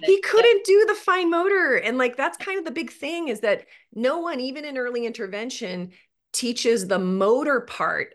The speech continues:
Speaker 2: of correctly selecting, even if we're talking about two flashcards, like, which one's the tree and you're holding up tree and apple. Nobody, very few agencies, I'm sure they're evolving, but back in the day, nobody would say, "Okay, here's the picture of the tree,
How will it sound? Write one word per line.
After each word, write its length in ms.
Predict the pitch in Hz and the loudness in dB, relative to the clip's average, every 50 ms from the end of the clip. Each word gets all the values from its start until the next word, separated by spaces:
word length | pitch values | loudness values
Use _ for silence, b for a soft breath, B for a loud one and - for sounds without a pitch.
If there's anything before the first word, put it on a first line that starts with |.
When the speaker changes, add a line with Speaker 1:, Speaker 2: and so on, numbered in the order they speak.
| _ - 196 | _ -2 0
Speaker 2:
of 240 | 202 180 165 - - _ _ _ _ _ _ _ _ _ - | 0 0 0 -4 -8 _ _ _ _ _ _ _ _ _ -12
correctly 640 | - - 220 190 185 190 196 202 196 - - 196 185 | -6 -4 -4 -2 0 0 0 0 -2 -4 -4 -4 -2
selecting, 680 | 185 - - - 175 165 175 180 180 - 175 175 175 | -4 -4 -2 0 2 2 2 0 0 -4 -6 -6 -6
even 220 | 190 196 311 427 466 | -4 -2 0 0 0
if 80 | 427 403 | 0 0
we're 80 | 339 | -2
talking 260 | 330 311 254 247 240 220 | -2 -2 -2 -2 -2 -2
about 160 | 202 165 - | -2 -2 -2
two 160 | - 214 190 | -4 -8 -8
flashcards, 920 | 185 - - 190 208 214 214 - - - - - - - - - - - B B B B B - | -8 -6 -2 0 0 0 0 -2 -6 -8 -6 -8 -8 -8 -10 -14 -16 -16 B B B B B 0
like, 300 | 202 190 185 - - _ | 0 0 0 -4 -10 _
which 280 | - 202 208 202 208 - | -2 0 0 0 2 2
one's 180 | 254 262 285 269 | 2 0 0 0
the 80 | - 311 | -4 -6
tree 520 | - - - 403 415 359 262 226 226 220 | -4 -2 0 2 2 4 2 2 0 0
and 120 | 185 190 196 | -2 -2 -2
you're 100 | 180 180 | -2 -2
holding 280 | 190 208 190 190 190 | -2 -2 -2 -2 -2
up 140 | 185 170 - | -2 -4 -4
tree 280 | - - 254 220 214 208 | -6 -6 -4 -4 -2 -2
and 80 | 185 190 | -2 -2
apple. 520 | 208 262 294 - 208 180 165 165 165 B B B B B B | -2 -2 -2 -2 -2 0 0 -2 -4 B B B B B B
Nobody, 520 | 214 240 285 294 359 339 285 233 - _ _ _ _ _ - | -6 -4 -4 -2 -2 -2 -4 -6 -8 _ _ _ _ _ -8
very 300 | 202 214 277 294 285 262 | -2 0 2 2 2 -2
few 300 | 254 - - 220 220 196 | -4 -8 -8 -4 -2 -2
agencies, 520 | 175 170 170 156 151 - 175 180 180 - - | -2 -2 -4 -8 -10 -10 -12 -12 -12 -8 -6
I'm 160 | - 196 196 185 | -4 -4 -4 -4
sure 240 | 190 - 277 262 | -6 -4 -4 -2
they're 140 | 226 220 202 | -2 0 0
evolving, 560 | 180 160 151 143 143 151 - 127 117 151 170 | -2 -2 -2 -2 -2 -2 -4 -6 -8 -8 -6
but 180 | 170 180 180 185 | -4 -4 -2 0
back 200 | 240 214 208 - | -2 -2 -2 -4
in 60 | 208 | -6
the 80 | 196 175 | -6 -4
day, 540 | 180 240 294 269 190 165 160 160 160 156 B B B B B B 202 | -2 0 0 0 0 0 0 0 -2 -2 B B B B B B -4
nobody 320 | 220 247 294 311 311 285 | -2 0 0 -2 -2 -6
would 160 | 247 233 - | -6 -6 -6
say, 240 | - 233 208 196 180 | -4 -2 -2 -2 -4
"Okay, 240 | - 208 - 214 175 | -4 -6 -6 -8 -10
here's 300 | 175 - - 285 339 349 | -10 -8 -6 -6 -6 -6
the 60 | 359 | -6
picture 300 | - - 285 - - 233 | -6 -8 -8 -6 -6 -6
of 60 | 196 | -6
the 80 | 196 196 | -6 -8
tree, 340 | - - 220 185 151 160 | -6 -4 -4 -4 -4 -6